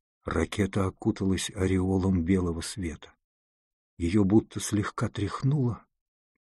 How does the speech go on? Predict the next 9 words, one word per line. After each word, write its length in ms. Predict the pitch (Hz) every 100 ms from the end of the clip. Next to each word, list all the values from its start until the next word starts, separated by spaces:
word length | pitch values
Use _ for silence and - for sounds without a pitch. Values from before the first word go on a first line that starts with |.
| _
и 120 | - 139
вдруг 360 | 120 131 123
вся 280 | - - 120
стартовая 680 | - - 117 - 117 107 98
площадка 800 | - 95 87 - 107 - - 95
озарилась 640 | 90 95 92 90 87 -
языками 760 | 92 92 90 - 98 82 80 - _ _ _ _
оранжевого 680 | 98 87 82 76 80 78 78
пламени. 560 | - 78 67 73 _